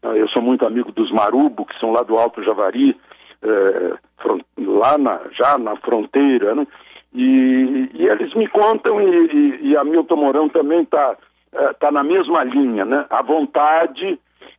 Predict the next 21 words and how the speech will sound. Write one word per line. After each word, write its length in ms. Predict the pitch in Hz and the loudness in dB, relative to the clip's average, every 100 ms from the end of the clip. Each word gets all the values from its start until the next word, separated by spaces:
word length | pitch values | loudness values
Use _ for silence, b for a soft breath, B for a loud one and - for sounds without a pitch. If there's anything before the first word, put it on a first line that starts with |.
| - | -14
de 160 | 339 - | -10 -6
ter 100 | - | 0
uma 180 | 240 220 | 0 0
vida 340 | 196 208 208 208 | -2 -4 -2 0
normal 380 | 214 190 175 156 | 0 2 0 0
de 80 | |
brasileiro, 520 | 165 185 180 185 139 - - _ _ - | 0 0 2 2 0 -2 -12 _ _ -10
né? 160 | 143 - b b b | -10 -10 b b b
De, 200 | - - - - | -8 -8 -8 -8
de 120 | 123 | -6
ter 240 | - 156 | 0 0
acesso 720 | 135 - 143 131 - 127 120 | 0 0 -2 -2 -6 -6 -2
à 120 | 113 123 | 0 -2
internet, 840 | 123 123 117 175 175 175 - 160 - | -2 -2 0 0 0 -2 -4 -4 0
todos 340 | 151 120 113 | -2 -2 -2
eles 240 | 135 113 - | -2 -2 -6
têm, 320 | 131 117 101 92 b b - | -2 -2 -2 -6 b b -2
têm 180 | 127 101 - | -2 -2 -4
celular, 680 | 107 101 151 180 175 147 - b b | -4 0 2 4 2 0 -8 b b
né? 240 | - 127 127 | -4 -2 -2
Eh, 720 | 127 127 120 117 110 101 92 | 0 0 2 0 -2 -2 -4